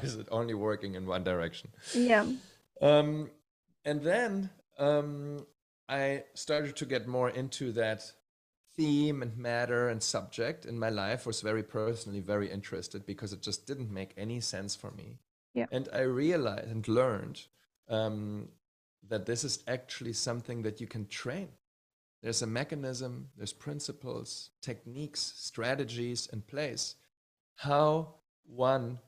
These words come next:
Speaker 1: can develop internal skills that will change how you experience life. It will change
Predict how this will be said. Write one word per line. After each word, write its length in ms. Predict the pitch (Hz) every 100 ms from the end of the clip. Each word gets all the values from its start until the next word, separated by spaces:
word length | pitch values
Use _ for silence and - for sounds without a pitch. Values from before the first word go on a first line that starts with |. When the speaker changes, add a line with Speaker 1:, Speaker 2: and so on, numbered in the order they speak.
| _ _ _
Speaker 1:
can 200 | 143 123
develop 680 | 127 113 113 147 139 120 - - _ _ -
internal 520 | 151 156 165 143 113
skills 640 | 110 - 127 - - - - _ _ _ _ _
that 220 | 131 127
will 180 | 127 120
change 800 | - - 160 156 151 131 - - _ _ _ _
how 180 | - 139
you 140 | 139 131
experience 720 | 120 - 131 117 107 104 -
life. 440 | 101 101 131 - _ _ _ _ _ -
It 20 |
will 160 | 123 123
change 800 | 123 - 160 143 143 135 - -